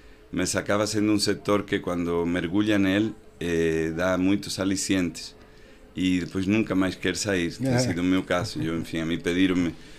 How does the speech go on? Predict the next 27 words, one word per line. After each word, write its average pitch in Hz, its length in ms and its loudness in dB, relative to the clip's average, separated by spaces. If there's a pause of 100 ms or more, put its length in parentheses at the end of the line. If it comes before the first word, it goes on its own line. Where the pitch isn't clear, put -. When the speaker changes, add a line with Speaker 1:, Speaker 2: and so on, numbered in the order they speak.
(200)
Speaker 1:
durante 80 340 -2
um 95 60 2
período 90 400 4
de 87 80 2
tempo, 90 480 0
sete 92 380 0
anos, 87 240 2
para 85 400 0
gerir 90 560 2 (200)
a 82 120 -4
empresa 87 400 -2
que 85 80 -4
eu 82 60 -4
estava 87 300 -2
anteriormente 85 760 -2
da, 82 260 0
da 82 180 -4
Cushman 82 480 -4 (400)
como 87 200 2
um 90 80 2
todo, 98 320 4
para 90 180 -4
ser 87 180 -4
o 87 60 -4
C 92 200 -4
E 92 100 4
O. 85 340 2